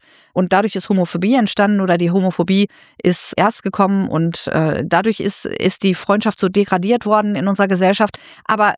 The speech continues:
letztendlich ist es ja so, dass Freundschaft oft als weniger wichtig angesehen werden, wird gesellschaftlich als die romantische Bindung.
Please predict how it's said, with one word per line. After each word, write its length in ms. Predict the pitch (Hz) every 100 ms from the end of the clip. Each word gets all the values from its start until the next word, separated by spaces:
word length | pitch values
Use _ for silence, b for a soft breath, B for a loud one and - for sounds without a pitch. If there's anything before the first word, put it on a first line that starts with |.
| -
letztendlich 600 | 185 220 - 254 277 -
ist 100 | 233
es 140 | 240
ja 100 | 247
so, 140 | 214
dass 160 | 220 196
Freundschaft 420 | - 226 247 - -
oft 280 | 240 -
als 160 | - 202
weniger 320 | 214 220 202
wichtig 380 | 208 - 220 - -
angesehen 560 | 208 220 190 202 196
werden, 240 | 190 190 196
wird 300 | - 196 196
gesellschaftlich 640 | - 175 190 190 - 175 - b b
als 120 | 185
die 80 | 190
romantische 480 | 185 180 262 269 220
Bindung. 440 | 226 240 262 262